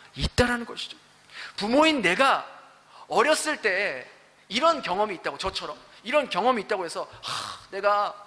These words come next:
어, 내 아이를 가르칠 자격이나 있을까? 나도 못했는데?" 생각할 수 있겠지만 그렇지 않아요.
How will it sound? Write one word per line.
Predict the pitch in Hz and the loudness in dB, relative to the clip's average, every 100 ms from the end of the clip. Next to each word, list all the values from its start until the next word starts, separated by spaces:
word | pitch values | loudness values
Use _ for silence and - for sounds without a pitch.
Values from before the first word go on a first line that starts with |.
| - - _ - | -20 -20 _ -8
어, | 247 240 180 | -6 -4 2
내 | 214 | 2
아이를 | 151 185 196 226 151 - - | 4 2 2 0 -2 -10 -8
가르칠 | - 202 226 240 | 0 2 2 0
자격이나 | - - 214 226 233 | 0 -2 -2 -4 -6
있을까? | 170 185 - 226 _ _ | -6 -12 -16 -16 _ _
나도 | - 240 277 | -8 -8 -8
못했는데?" | 233 294 277 254 311 - - _ _ - - - | -10 -8 -8 -6 -6 -8 -18 _ _ -20 -20 -14
생각할 | - 302 294 285 | -8 -6 -4 -4
수 | 277 | -6
있겠지만 | 208 220 226 220 | -10 -8 -6 -4
그렇지 | 330 - - | -2 2 0
않아요. | 226 226 202 208 | 0 -4 -4 -8